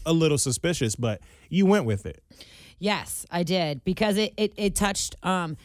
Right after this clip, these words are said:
Speaker 2: a very, it touched my, uh, like, my deepest chord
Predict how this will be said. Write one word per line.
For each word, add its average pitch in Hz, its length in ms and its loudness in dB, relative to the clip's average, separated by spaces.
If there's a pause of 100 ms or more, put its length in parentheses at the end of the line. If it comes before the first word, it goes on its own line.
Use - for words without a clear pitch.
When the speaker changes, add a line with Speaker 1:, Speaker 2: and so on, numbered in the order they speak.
(220)
Speaker 2:
a 165 100 0
very, 175 520 0 (280)
it 160 140 -4
touched 180 340 -4
my, 151 600 -2 (840)
uh, 147 200 2
like, 143 180 -2
my 147 80 2
deepest 143 340 -4
chord 135 460 -10